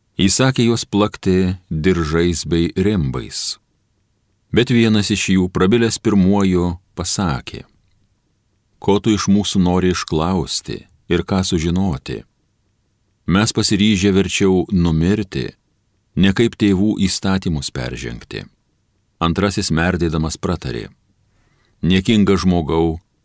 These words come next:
tu atimi mums dabartinį gyvenimą, tačiau pasaulio karalius mus, mirusius dėl jo įstatymų, prikels amžinajam gyvenimui.“ Po to kankino trečiąjį.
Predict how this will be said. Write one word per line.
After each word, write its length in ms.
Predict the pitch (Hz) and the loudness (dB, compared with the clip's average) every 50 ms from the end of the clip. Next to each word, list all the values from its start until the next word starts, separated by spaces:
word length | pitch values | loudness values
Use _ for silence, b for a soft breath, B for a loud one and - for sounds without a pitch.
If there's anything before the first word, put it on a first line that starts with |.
| _ _ _ _ _ _ _ - | _ _ _ _ _ _ _ 0
tu 140 | - 110 120 | 2 2 2
atimi 240 | 127 - 113 117 | 4 4 4 4
mums 320 | 110 110 110 113 110 98 82 | 6 6 4 4 2 2 2
dabartinį 640 | 95 92 90 95 90 90 - - 120 113 101 80 67 | 2 4 4 2 0 0 -2 -2 0 0 0 0 -2
gyvenimą, 720 | 69 69 65 64 64 64 64 - - - - 117 110 - _ _ _ _ _ _ - | -2 -4 -6 -6 -6 -6 -8 -8 -8 -10 -12 -14 -16 -20 _ _ _ _ _ _ -6
tačiau 260 | - 82 - 101 95 | -6 -2 0 0 0
pasaulio 540 | - 101 92 - - 101 101 98 92 95 92 | 0 0 -2 0 0 0 2 2 2 0 0
karalius 680 | - - 85 82 85 87 92 90 85 82 - - - | 0 -2 -2 0 0 0 0 0 0 0 -2 -2 -2
mus, 560 | - 69 73 92 101 101 - - - - - _ _ _ _ _ - | -2 -2 0 0 0 -2 -4 -6 -6 -8 -10 _ _ _ _ _ 0
mirusius 460 | - 95 110 117 113 104 - 120 101 | 2 2 4 4 2 2 2 0 2
dėl 180 | 85 104 101 98 | 2 2 4 4
jo 140 | 98 101 101 | 4 4 4
įstatymų, 840 | 104 95 - - - 87 90 95 95 95 101 87 85 85 85 85 85 - _ _ _ _ _ _ _ | 2 2 0 -2 0 0 0 0 0 0 0 -2 0 0 -2 -4 -6 -8 _ _ _ _ _ _ _
prikels 720 | - 87 92 92 - 98 90 87 87 85 - - - - - - | -2 -2 -2 0 0 0 0 2 0 -2 -2 -4 -4 -6 -6 -4
amžinajam 760 | - 90 90 85 76 85 80 85 90 90 82 71 65 64 64 | -2 0 0 0 0 0 -2 0 0 0 -2 -2 -4 -6 -6
gyvenimui.“ 720 | 62 64 64 62 58 60 62 62 58 57 58 58 58 53 - _ _ _ _ _ _ _ _ _ _ _ _ _ _ _ _ _ _ _ _ _ _ - | -8 -8 -8 -8 -8 -10 -10 -10 -12 -12 -14 -14 -16 -16 -20 _ _ _ _ _ _ _ _ _ _ _ _ _ _ _ _ _ _ _ _ _ _ -2
Po 120 | - 85 82 | 0 0 0
to 240 | - 110 113 113 107 | 2 2 0 0 0
kankino 420 | - 117 107 107 95 110 101 101 98 | 0 -2 -2 -2 0 0 0 -2 -2
trečiąjį. 680 | - - 110 104 82 98 - - - - - 110 107 | -2 -4 -4 -4 -4 -4 -6 -8 -10 -10 -12 -14 -16